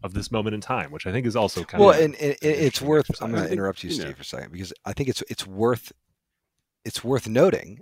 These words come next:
Speaker 2: that Pamir itself is a revision. Like, Pax Pamir's second edition is a different and refocused game than the first edition, because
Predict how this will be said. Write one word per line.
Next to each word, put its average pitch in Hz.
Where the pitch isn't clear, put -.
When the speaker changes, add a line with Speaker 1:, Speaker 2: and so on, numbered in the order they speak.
Speaker 2:
that -
Pamir 127
itself 120
is 110
a 101
revision. 92
Like, 87
Pax -
Pamir's 110
second 107
edition 92
is 95
a 92
different 113
and 95
refocused 95
game 80
than 78
the 78
first -
edition, 62
because 90